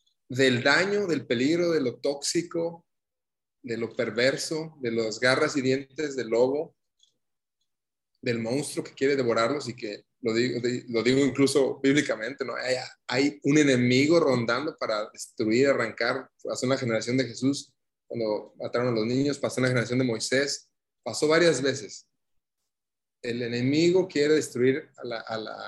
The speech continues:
a la generación desde las, las matitas, las plantitas chiquitas y tiernitas. Entonces, vamos a separar para esta explicación que voy a dar la, el concepto de cuidar y guardar en la parte de proteger. Eso háganlo.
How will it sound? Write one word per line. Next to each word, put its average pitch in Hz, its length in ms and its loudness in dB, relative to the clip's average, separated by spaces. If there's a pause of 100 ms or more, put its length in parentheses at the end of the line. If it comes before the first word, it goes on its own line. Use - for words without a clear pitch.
(600)
a 113 60 -6
la 107 80 -4
generación 120 520 0
desde 139 260 4
las, 117 400 -2
las 123 200 -4
matitas, 135 480 2
las 120 160 -2
plantitas 127 480 -2
chiquitas 123 520 -6
y 123 60 -8
tiernitas. - 720 -10
Entonces, 127 600 0 (1300)
vamos 151 220 4
a 190 40 4
separar 160 440 2
para 151 180 4
esta 143 160 0
explicación 143 360 -4
que 147 80 -4
voy 147 120 4
a 131 40 4
dar 127 280 -2 (220)
la, 127 320 -2
el 135 160 0
concepto 175 640 0
de 123 240 -2
cuidar 131 300 4
y 170 60 2
guardar 151 500 0 (180)
en 131 100 -8
la 123 160 -6
parte 127 280 0
de 131 100 4
proteger. 117 460 -4
Eso 160 420 6
háganlo. 143 500 0